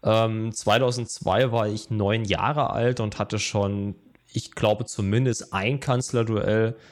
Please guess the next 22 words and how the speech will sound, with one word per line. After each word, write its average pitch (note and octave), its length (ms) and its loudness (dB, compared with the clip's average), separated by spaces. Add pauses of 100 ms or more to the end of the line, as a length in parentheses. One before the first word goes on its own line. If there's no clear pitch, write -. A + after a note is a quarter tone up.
(160)
live G#2 320 4
verfolgt A2 600 0
und G#2 240 -6
wusste G#2+ 260 -2
ungefähr, G2+ 540 0
für F#2+ 200 -2
was F#2+ 200 -2
die F#2+ 200 -2
politischen F#2+ 600 -6
Parteien F#2 420 -4
stehen B2 380 2
und G#2+ 260 -4 (240)
wo G2+ 240 0
ich G2 120 -2
mich F#2+ 200 -4
einordnen B2+ 580 0
würde. A#2+ 360 2 (640)
Ähm, G#2 500 2
zwei G2+ 240 2
fünf G#2+ 280 0
hätte G2+ 140 -2
ich - 240 -4